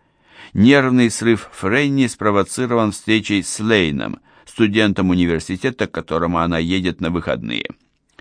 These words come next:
Френни без конца критикует Лейна, а потом жалуется брату Зуи: «Я не могла хоть разок удержаться. Не влезь со своим мнением. Это был чистый ужас.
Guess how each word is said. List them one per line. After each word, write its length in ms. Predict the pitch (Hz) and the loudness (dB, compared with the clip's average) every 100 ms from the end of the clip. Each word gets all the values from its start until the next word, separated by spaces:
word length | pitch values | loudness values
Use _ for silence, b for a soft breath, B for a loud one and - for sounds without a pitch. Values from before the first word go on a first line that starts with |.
| b | b
Френни 460 | - 156 180 170 | -2 0 2 0
без 220 | 147 143 - | 0 -2 0
конца 400 | 143 139 143 135 | 0 2 2 0
критикует 800 | 127 113 107 - 90 85 78 | -2 -2 -2 0 0 2 0
Лейна, 500 | 85 78 76 80 - - B B B B | 0 0 0 -2 -4 -10 B B B B
а 100 | 104 | 2
потом 380 | 135 208 208 139 | 2 4 2 4
жалуется 640 | 147 156 147 143 - 117 | 4 4 4 2 0 0
брату 420 | 113 113 110 104 | 2 2 2 -2
Зуи: 560 | 90 92 90 85 82 - b b b b b | 0 0 2 2 0 -4 b b b b b
«Я 220 | 80 95 101 | -4 2 4
не 160 | 101 | 4
могла 440 | 107 104 113 147 135 | 4 2 0 -2 -2
хоть 260 | 117 - | -4 -4
разок 480 | 107 113 110 120 - | -4 -4 -2 -2 -2
удержаться. 1000 | 98 104 101 107 123 107 - - - - _ _ _ _ - | -4 -2 -4 0 0 0 -4 -14 -14 -18 _ _ _ _ 0
Не 200 | 139 151 | 2 2
влезь 420 | 151 165 147 - | 2 2 2 0
со 160 | 123 | -6
своим 400 | 117 113 120 123 | -4 0 2 2
мнением. 720 | 117 127 120 95 90 82 80 - b b b | 2 2 2 0 0 0 -4 -8 b b b
Это 280 | - 110 135 | -2 0 2
был 200 | 131 135 | 4 2
чистый 600 | - 170 170 - 156 143 - | 2 -4 -4 -2 0 0 2
ужас. 640 | 143 117 92 85 - - | 0 2 0 -4 -6 -14